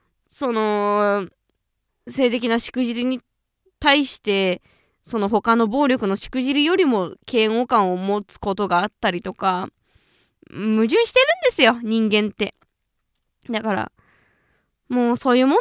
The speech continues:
だなって思って、やっぱわっちが初期にやりたかった、ちょっとひ-、品は悪く見える。で、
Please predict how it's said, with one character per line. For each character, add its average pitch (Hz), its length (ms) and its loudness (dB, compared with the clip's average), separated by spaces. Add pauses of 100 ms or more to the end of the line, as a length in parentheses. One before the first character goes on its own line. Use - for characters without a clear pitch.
(120)
だ 302 220 6
な - 0 -
っ 381 100 -4 (120)
て 294 120 0
思 226 240 2
っ - 20 -6
て、 349 600 -2 (380)
や 285 120 -8
っ 285 40 -6
ぱ 254 80 0
わ 220 120 2
っ 233 40 0 (120)
ち 381 100 -4
が 453 80 -2
初 403 180 -4
期 392 140 -2
に 311 140 -2
や 240 100 0
り 214 120 -4
た 294 100 -4
か 294 120 -4
っ - 20 -6 (160)
た、 277 380 2 (960)
ち 359 100 -2
ょ - 20 0
っ 339 40 0 (100)
と 208 160 0 (280)
ひ-、 - 380 -12 (360)
品 269 300 -4
は 285 120 2
悪 349 220 4
く 262 100 -4
見 240 200 -2
え 349 60 2
る。 269 160 -2 (800)
で、 277 480 -2